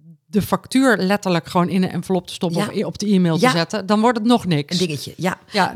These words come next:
Speaker 1: dus
Speaker 2: ja.
Speaker 1: het gaat wel hand in hand.
Speaker 2: Nou, en
Speaker 1: Ja.
Speaker 2: dat is ook eigenlijk hetgene, dat ik, ik krijg natuurlijk regelmatig het verwijt, en dat vind ik altijd heel bijzonder, want ik denk dat,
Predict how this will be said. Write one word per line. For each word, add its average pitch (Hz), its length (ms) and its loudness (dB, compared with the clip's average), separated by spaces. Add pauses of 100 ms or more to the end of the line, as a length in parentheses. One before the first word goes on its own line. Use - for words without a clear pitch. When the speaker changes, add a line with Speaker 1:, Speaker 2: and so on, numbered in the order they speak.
Speaker 1:
dus 247 100 2
Speaker 2:
ja. 233 60 -2
Speaker 1:
het 233 80 -4
gaat 277 180 2
wel 294 120 4
hand 277 260 0
in 262 100 0
hand. 190 540 0
Speaker 2:
Nou, 240 140 -6
en 269 100 2
Speaker 1:
Ja. 185 80 2
Speaker 2:
dat 269 220 0
is - 180 0
ook 208 220 0
eigenlijk 190 320 -4
hetgene, 185 580 -2 (120)
dat - 320 -8
ik, - 360 -8
ik 208 140 0
krijg 190 220 -2
natuurlijk - 300 -4
regelmatig 98 460 0
het 156 120 -4
verwijt, 175 400 -2
en 180 80 -2
dat 160 100 -4
vind 185 140 -4
ik - 60 -4
altijd 165 180 0
heel 208 100 2
bijzonder, 156 400 2
want 160 260 -2
ik 180 160 -4
denk 190 260 0
dat, 160 260 0